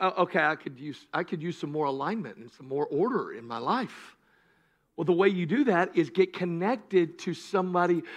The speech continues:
who leans into that grace of the apostolic. You get connected to that person. You find that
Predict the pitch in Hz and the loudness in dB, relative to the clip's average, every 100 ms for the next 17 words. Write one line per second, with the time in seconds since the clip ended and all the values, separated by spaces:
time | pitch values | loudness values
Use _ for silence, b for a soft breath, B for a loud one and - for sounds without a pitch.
0 | B B 190 185 175 175 196 233 233 226 | B B 0 0 0 2 2 2 0 0
1 | 175 196 214 214 180 170 165 127 147 185 | -2 2 2 2 0 0 0 -2 0 2
2 | 196 - 151 123 160 147 151 151 - 160 | 2 0 -4 0 0 2 0 -6 -6 -6
3 | 139 127 - - _ _ _ _ _ _ | -6 -8 -12 -20 _ _ _ _ _ _
4 | _ _ _ 175 160 214 214 196 190 214 | _ _ _ -6 0 0 2 2 2 2
5 | 196 160 160 160 - 208 202 139 123 147 | -2 -6 -2 -4 4 4 4 -4 -8 -10
6 | - - 226 247 233 202 190 160 | -10 -6 -2 0 2 2 0 -4